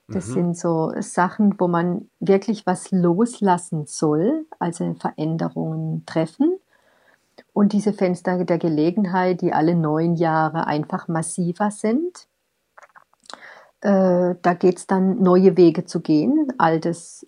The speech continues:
Speaker 1: äh, wegzuentscheiden. Und das ist einfach gut, wenn ich sehe, ah, da hat es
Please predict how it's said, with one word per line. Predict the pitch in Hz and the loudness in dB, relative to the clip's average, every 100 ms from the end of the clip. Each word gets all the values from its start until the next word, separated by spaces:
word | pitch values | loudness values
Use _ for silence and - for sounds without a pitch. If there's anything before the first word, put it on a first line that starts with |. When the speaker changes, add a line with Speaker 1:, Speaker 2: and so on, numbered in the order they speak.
| _ | _
Speaker 1:
äh, | - - - | -10 -10 -6
wegzuentscheiden. | 180 170 - - 226 - 226 214 214 233 233 - - - | -6 -6 -4 -2 -2 -2 -2 0 0 2 0 0 -20 -8
Und | 190 185 | -4 -4
das | 185 | -4
ist | 190 | -2
einfach | 165 175 208 - | 0 0 -4 -6
gut, | 208 233 - | -4 -4 -2
wenn | 180 | -4
ich | 190 | -4
sehe, | - 196 185 | -2 0 0
ah, | 196 | 0
da | 208 180 | 0 0
hat | 180 | -2
es | 180 - | -6 -12